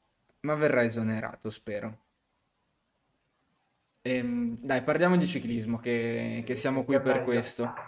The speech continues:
Speaker 1: È una settimana abbastanza carica in realtà di eventi, perché ci sono stati alcuni spunti interessanti, lo sappiamo, è la stagione un po' delle semiclassiche italiane autunnali che ci condurranno poi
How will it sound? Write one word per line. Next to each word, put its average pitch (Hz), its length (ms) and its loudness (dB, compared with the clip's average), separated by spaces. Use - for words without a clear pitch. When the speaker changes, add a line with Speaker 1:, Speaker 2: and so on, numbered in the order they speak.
Speaker 1:
È 147 100 2
una 185 100 6
settimana 202 1200 4
abbastanza 196 580 2
carica 117 380 -2
in 127 80 4
realtà 127 360 2
di 123 100 0
eventi, 117 400 -2
perché 151 400 0
ci - 100 -12
sono 170 140 -6
stati 170 240 0
alcuni 147 280 -2
spunti 143 360 -4
interessanti, 139 760 -2
lo 120 80 2
sappiamo, 120 520 0
è 117 40 0
la 117 60 0
stagione 123 420 -4
un 123 80 -6
po' 127 120 0
delle 120 200 0
semiclassiche 120 680 -4
italiane 120 420 0
autunnali 127 640 0
che 117 100 -6
ci - 140 -12
condurranno 123 640 0
poi 123 360 2